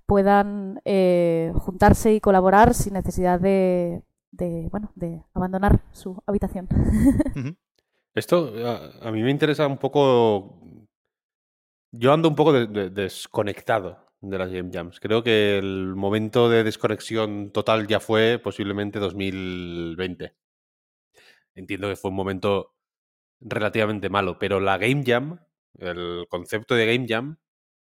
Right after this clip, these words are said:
Speaker 3: me cuesta desligarlo un poco de la reunión física, ¿no? De juntarse y, y ha-, y,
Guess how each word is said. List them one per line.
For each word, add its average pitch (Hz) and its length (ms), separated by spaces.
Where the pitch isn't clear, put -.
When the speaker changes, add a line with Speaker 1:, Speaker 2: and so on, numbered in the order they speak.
Speaker 3:
me 110 140
cuesta 117 360
desligarlo 123 1040
un 110 160
poco 127 240
de 117 120
la 87 440
reunión 95 720
física, 90 600
¿no? 135 240
De 90 520
juntarse 120 720
y, 87 840
y 92 640
ha-, 80 220
y, 90 260